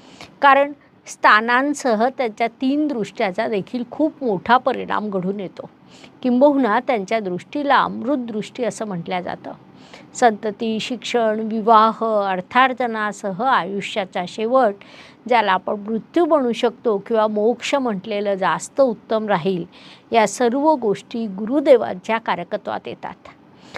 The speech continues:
सर्व ग्रहांपैकी चंद्र, बुध, गुरु आणि शुक्र या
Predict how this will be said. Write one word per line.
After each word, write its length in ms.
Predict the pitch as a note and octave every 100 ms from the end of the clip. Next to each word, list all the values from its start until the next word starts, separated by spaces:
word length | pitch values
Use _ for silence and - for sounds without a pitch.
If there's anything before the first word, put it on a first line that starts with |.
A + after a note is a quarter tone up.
| - -
सर्व 360 | D#4+ E4 F#4
ग्रहांपैकी 760 | D#4+ D4+ C4 C4+ C#4 C4+ - C4+ -
चंद्र, 380 | B3+ A#3+ B3 B3+
बुध, 380 | A#3 A#3 A#3 G#3
गुरु 220 | A3 A3+
आणि 200 | A#3 A3
शुक्र 540 | G#3+ C4+ A#3 B3+ F#3 E3
या 220 | G#3